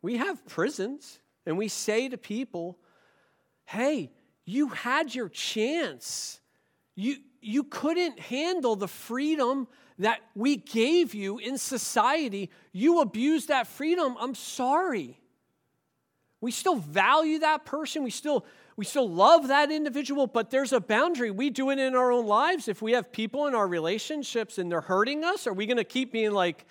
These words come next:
"Here you go"? No, we're gonna set up a boundary, and we're gonna say, "Guess what? You can't come any further." That's a judgment, and it's a, it's a necessary judgment. If we do that as sinful, and I'm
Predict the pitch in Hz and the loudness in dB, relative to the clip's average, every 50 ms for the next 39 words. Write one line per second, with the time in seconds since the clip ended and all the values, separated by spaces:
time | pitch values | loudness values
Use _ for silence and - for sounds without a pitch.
0 | _ _ _ _ _ _ _ _ - 214 220 220 214 190 170 202 226 277 320 285 | _ _ _ _ _ _ _ _ 0 2 2 2 0 0 0 2 4 4 4 2
1 | 262 330 359 349 285 285 294 254 190 - - - - 202 202 226 233 233 - 247 | 2 2 2 2 2 0 -2 -4 -4 -6 -2 2 4 4 6 6 4 4 2 0
2 | 214 - 240 233 277 339 381 359 - 269 240 185 147 - - - - - 202 208 | 2 2 2 2 4 2 0 -2 -2 -2 -2 -2 -4 -4 -8 -16 -10 -6 -2 -2
3 | 226 247 269 262 233 - - 262 240 196 277 269 - - 311 330 320 226 220 190 | 0 0 0 0 -2 -2 -2 -2 -2 -2 -4 -4 -2 0 2 2 2 2 -4 -8
4 | - - - 247 254 247 247 - 226 233 220 214 196 180 160 - - 165 170 175 | -4 -2 0 0 0 0 0 0 0 0 0 0 -2 -2 -4 -4 -2 -2 0 0
5 | 156 147 135 123 - _ _ _ _ _ _ _ _ _ _ _ _ _ _ _ | -2 -4 -8 -10 -12 _ _ _ _ _ _ _ _ _ _ _ _ _ _ _
6 | _ _ _ _ _ _ _ _ _ _ _ _ _ _ _ _ _ _ _ _ | _ _ _ _ _ _ _ _ _ _ _ _ _ _ _ _ _ _ _ _
7 | _ _ _ _ _ _ _ _ 170 170 175 - 240 233 170 - 185 180 226 285 | _ _ _ _ _ _ _ _ 2 2 2 2 -2 -4 -2 0 2 2 2 2
8 | - 330 339 339 254 160 123 - _ _ _ _ _ _ - 180 208 226 220 - | 0 -4 -4 -4 -4 -4 -6 -12 _ _ _ _ _ _ -4 -2 -2 -2 -2 -2
9 | 226 170 - - 220 226 - 233 175 143 135 151 170 220 320 302 - - 370 285 | -4 -6 -2 -2 -2 0 0 0 0 0 -2 -2 0 0 0 0 0 -2 -4 -2
10 | - - - 226 170 156 151 135 127 127 - - 147 139 131 - 139 123 110 110 | -2 -2 0 0 0 0 -2 -4 -6 -8 -6 -6 -6 -6 -6 -10 -12 -14 -14 -16
11 | - _ _ _ _ _ _ _ - 233 180 - 208 254 349 381 381 339 202 269 | -20 _ _ _ _ _ _ _ -8 -6 -6 -4 -2 0 2 2 2 2 2 2
12 | 311 311 277 196 214 226 262 294 269 190 156 151 165 - - - 180 190 190 170 | 2 2 2 2 2 2 2 4 4 2 2 0 -2 -6 -6 -4 -4 -4 -4 -4
13 | - - - - - - 233 302 339 - - 196 165 147 143 170 269 302 | -6 -6 -6 -4 0 0 0 0 0 -2 -2 -2 -2 0 0 0 -2 -2